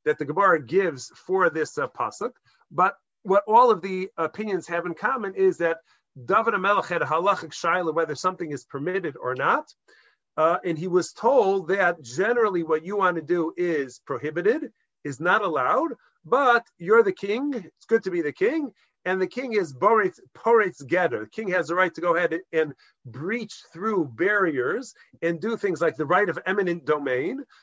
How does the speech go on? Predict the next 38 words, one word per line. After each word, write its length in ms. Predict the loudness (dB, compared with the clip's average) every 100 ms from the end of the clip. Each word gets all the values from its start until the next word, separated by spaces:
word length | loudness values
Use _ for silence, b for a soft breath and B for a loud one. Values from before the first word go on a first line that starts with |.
| _
So 160 | -4
as 100 | -2
the 80 | -2
king, 340 | -4 -4 -4
you're 120 | -4 -2
gonna 160 | 0
be 80 | 0
able 160 | -2 -4
to 120 | -4
get 200 | -2 0
away 240 | 2 2
with 180 | 2 0
things 320 | -4 -4 -4
which 260 | 0 0 0
the 120 | 0
rest 260 | 0 0 -4
of 80 |
the 80 | -10
population 640 | -4 -2 -2 -2 -2 -4 -8
is 120 | -6
not 240 | -2 -2 -2
able 240 | -4 -4
to, 260 | -6 -4 -2
uh, 100 | -2 -4
to 60 |
get 160 | -2 0
away 220 | 0 0
with. 120 | -2 _ _ _ b b b b b
So 220 | -2 0
what 240 | 4 4 2
is 220 | -2 0
this 240 | -2 -2
question 480 | 0 0 0 -6 -2
that, 220 | -2 0
uh, 100 | -2
this, 260 | 0 -2 0
uh, 120 | 0 0
this, 240 | -4 -6